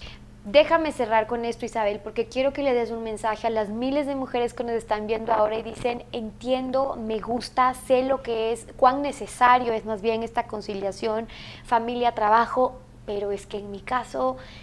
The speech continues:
eso no funciona. Yo siento que voy a tener que escoger entre mi familia o mi trabajo, y es más, muchas, muchas están al borde de tomar una decisión de renunciar a sus carreras, a sus trabajos, porque saben que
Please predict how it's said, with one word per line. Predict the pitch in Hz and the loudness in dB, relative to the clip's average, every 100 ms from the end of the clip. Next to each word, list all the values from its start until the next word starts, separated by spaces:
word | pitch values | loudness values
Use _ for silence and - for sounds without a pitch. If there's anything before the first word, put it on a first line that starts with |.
| - - | -16 -6
eso | 233 240 | -4 -4
no | 233 | -4
funciona. | 214 214 196 202 190 180 - | -6 -8 -6 -6 -6 -12 -6
Yo | 220 226 | -2 -2
siento | 220 254 233 240 | -4 -6 -4 -6
que | 240 | -4
voy | 214 | -2
a | 202 | -2
tener | 220 214 208 | -2 -4 -4
que | 226 220 - | -4 -4 -6
escoger | 214 - 196 - 240 240 - | -10 -6 -6 -2 -2 -2 -6
entre | 220 208 | -6 -4
mi | 208 190 | -4 -4
familia | 208 202 247 262 254 - | -6 -6 -4 0 2 2
o | - | -2
mi | 208 202 | -4 -4
trabajo, | 202 220 233 - 254 | 2 2 2 2 0
y | 247 185 | 0 -2
es | 214 | -2
más, | 220 226 196 - - - | 0 -2 -2 -6 -16 -12
muchas, | - 233 262 262 240 - | -6 -2 0 -2 -6 -12
muchas | 220 226 247 262 | -8 -6 -2 -4
están | - 226 214 | -2 -2 0
al | 220 | -2
borde | 190 240 269 269 | 4 6 6 4
de | 262 | 2
tomar | 233 208 208 | 0 -2 -4
una | 226 | -4
decisión | 214 196 226 220 233 - - - | -6 -6 -4 -4 -8 -16 -18 -4
de | - | -2
renunciar | - 214 208 196 262 247 | 0 -2 -4 -4 0 0
a | 254 | 0
sus | - - | -6 -12
carreras, | - - - - - - | -10 -10 -8 -8 -6 -8
a | - | -12
sus | - | -14
trabajos, | - - - - - - | -10 -8 -8 -10 -14 -14
porque | - - | -14 -12
saben | - 220 226 233 | 0 2 2 -2
que | 226 254 254 | 2 2 2